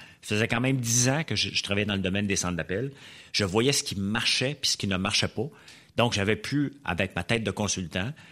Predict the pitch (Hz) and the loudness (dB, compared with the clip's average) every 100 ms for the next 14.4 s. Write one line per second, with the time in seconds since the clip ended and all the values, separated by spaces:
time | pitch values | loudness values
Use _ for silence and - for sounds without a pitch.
0 | - - _ - 98 98 104 - 90 110 | -20 -20 _ -4 0 0 0 0 -2 -2
1 | 117 98 92 104 104 - 98 107 87 - | -2 -2 -2 0 -2 -4 -4 -4 -4 -6
2 | 104 165 - 110 101 - 127 110 85 98 | -2 -2 0 0 0 0 0 -2 -4 -4
3 | 117 120 98 101 107 135 - 92 85 - | -6 -4 0 2 2 0 -2 -2 -4 -4
4 | 151 151 135 135 120 147 175 - - - | -2 -2 -2 -2 -2 -4 -6 -10 -20 -20
5 | _ - 85 95 85 67 - 87 80 101 | _ -6 0 0 0 -8 -8 -8 -2 0
6 | 101 98 - - - _ - - 90 87 | 2 0 -6 -20 -20 _ -20 -6 -2 0
7 | 80 107 113 - - 95 69 - - - | 2 0 0 -2 -2 -2 -2 -2 0 -2
8 | - - 110 160 311 135 - 147 214 160 | -6 -4 0 2 2 2 2 0 -2 -4
9 | - - 92 82 - 104 160 - - - | -4 -4 -2 -4 -4 -4 -6 -12 -20 -20
10 | - 160 185 - 104 95 98 113 127 139 | -2 0 2 0 0 0 0 0 0 -2
11 | 110 87 95 87 85 98 151 - - - | -6 -4 -4 -2 -2 -2 -4 -10 -16 -8
12 | 92 117 127 98 120 127 95 85 98 92 | 0 2 2 2 0 -2 -2 0 -2 -2
13 | - 190 - 104 107 113 95 92 85 90 | -2 -2 -2 0 2 2 0 -2 -2 -2
14 | 87 80 101 160 | -2 -2 -2 -4